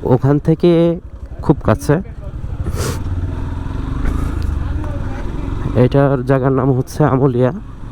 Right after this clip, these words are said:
অনেকে অনেক নামেই চিনেন। এই জায়গাটাও মোটামুটি বাইকারদের একটা আড্ডার জায়গা। ওখানে যেমন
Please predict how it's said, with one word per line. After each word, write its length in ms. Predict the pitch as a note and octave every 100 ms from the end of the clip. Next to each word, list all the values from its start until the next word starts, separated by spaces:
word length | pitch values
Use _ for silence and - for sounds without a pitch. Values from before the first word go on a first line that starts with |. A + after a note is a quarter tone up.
| - - - - - - - - - - - - - - - - - -
অনেকে 220 | F3+ G3 F#3+
অনেক 120 | D#3 F#3+
নামেই 200 | E3 C#3+
চিনেন। 240 | - B2 F#3+ - - - - - -
এই 80 | C3+
জায়গাটাও 400 | C#3+ C#3+ C#3 D3 C#3+ - - - - - - - -
মোটামুটি 380 | B2+ B2+ B2 - A#2
বাইকারদের 500 | A2 B2+ C3+ B2+ C3+ A2+
একটা 160 | A2+ C3+ A2+
আড্ডার 260 | A#2 A2 C3 C3
জায়গা। 240 | C3 A2+ D#3+ - - - - - - - - - - - - - - - - - B2
ওখানে 240 | - E3 D#3+
যেমন 240 | E3 E3